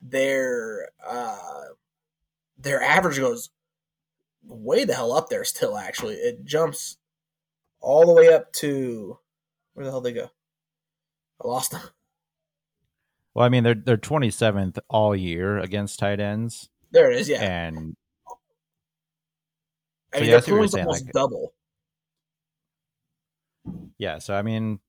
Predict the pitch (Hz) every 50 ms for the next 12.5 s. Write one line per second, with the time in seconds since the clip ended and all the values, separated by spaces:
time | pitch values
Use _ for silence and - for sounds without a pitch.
0 | _ _ _ _ _ - 117 131 131 131 127 117 - 120 110 120 120 123 123 117
1 | 104 113 117 113 107 107 104 104 95 85 90 98 98 104 107 - - 90 101 95
2 | 92 - - 101 104 101 120 120 - - 127 107 110 110 110 101 95 92 - 117
3 | 117 101 92 90 82 95 98 92 - - 113 98 87 90 85 82 - 87 78 85
4 | 82 87 85 78 87 85 82 82 - - 85 82 - 95 104 107 107 101 92 82
5 | 82 82 82 - 90 85 85 85 85 82 - _ _ _ _ _ _ _ _ _
6 | _ _ - - - 98 95 92 90 87 85 85 85 82 82 - 82 85 82 82
7 | 80 80 80 78 80 78 - _ _ _ _ _ _ _ _ _ _ _ _ _
8 | _ _ _ _ _ _ _ _ - - 101 113 120 127 123 113 110 107 92 87
9 | 87 85 80 78 78 87 82 78 76 73 - - - - - - 90 87 95 92
10 | 92 90 82 80 85 80 - 85 78 78 - _ - - - _ _ 104 - -
11 | 123 113 113 - - 113 - - 117 113 110 107 101 - 107 98 95 87 85 80
12 | 85 82 78 78 78 73 76 - -